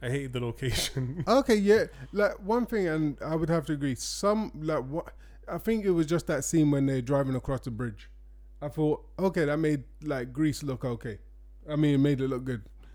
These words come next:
Speaker 2: Like, there was one shot. If you just, if you stopped the,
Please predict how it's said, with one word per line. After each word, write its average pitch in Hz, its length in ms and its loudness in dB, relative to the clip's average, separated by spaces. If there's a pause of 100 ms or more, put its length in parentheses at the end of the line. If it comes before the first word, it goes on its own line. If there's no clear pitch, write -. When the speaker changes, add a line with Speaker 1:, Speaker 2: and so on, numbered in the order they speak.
(200)
Speaker 2:
Like, 143 260 -2 (200)
there 156 180 -4
was 151 100 -4
one 190 240 0
shot. 165 420 2 (220)
If 151 140 -6
you 160 60 0
just, 180 200 0 (140)
if 190 120 -6
you 208 60 -2
stopped 208 360 -4
the, 202 100 -6